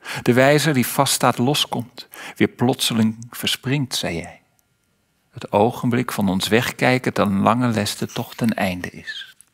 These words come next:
Je weet dat het eerder al verdween.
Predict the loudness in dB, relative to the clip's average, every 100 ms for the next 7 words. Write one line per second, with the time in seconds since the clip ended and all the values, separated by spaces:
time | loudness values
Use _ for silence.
0 | _ _ _ _ -20 _ _ _ 0 2
1 | 0 -4 -20 -20 -20 _ -12 -10 -2 4
2 | 4 4 2 0 -2 -10 -10 -10